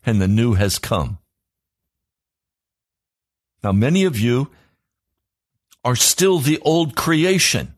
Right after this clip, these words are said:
All of the old lusts still flow from your heart. The passions still control your lives,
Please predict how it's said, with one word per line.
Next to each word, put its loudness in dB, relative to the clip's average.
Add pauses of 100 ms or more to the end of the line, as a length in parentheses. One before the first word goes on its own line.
(1900)
All -2
of -4
the -2
old -2
lusts 0 (100)
still 0
flow 0
from -2
your 0
heart. -4
The -6
passions -2
still -2 (220)
control 0
your 0
lives, -2